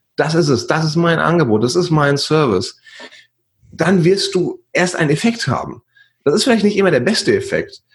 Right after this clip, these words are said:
äh, weil, äh, auch, auch Failure kann eine Art von Feedback sein tatsächlich. Also wenn sich null niemand einschreibt, aber dann weißt du zumindest, "Okay, das hat nicht für mich funktioniert." Und dann machst du das Nächste.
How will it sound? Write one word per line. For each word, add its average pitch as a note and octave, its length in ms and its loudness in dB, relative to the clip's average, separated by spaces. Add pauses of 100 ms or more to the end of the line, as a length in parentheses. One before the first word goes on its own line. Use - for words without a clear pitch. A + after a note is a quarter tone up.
(260)
äh, G#2+ 180 0
weil, B2 260 2
äh, - 100 -4 (400)
auch, - 280 -4
auch - 160 -8
Failure F3 520 0
kann C3+ 320 0
eine A2 320 -2
Art C#3 180 -4
von A#2+ 180 0
Feedback F3 340 -2
sein D#2+ 260 -6
tatsächlich. - 360 -10
Also G#2+ 140 2
wenn A#2+ 100 4
sich A2+ 100 -2
null D3 240 2
niemand C3 560 0
einschreibt, - 580 -4
aber E3 120 2
dann E3+ 200 0 (220)
weißt C3 240 -2
du G#3 60 -4
zumindest, E3 400 0
"Okay, F3 280 -2
das E3+ 220 -2
hat F3+ 140 -2
nicht F3 200 2
für F3+ 100 2
mich E3+ 180 0
funktioniert." F3+ 640 -2 (480)
Und A#2+ 80 0
dann B2+ 120 2
machst D#3 160 -2
du D#3+ 60 -2
das D#3+ 100 -2
Nächste. F3+ 400 -2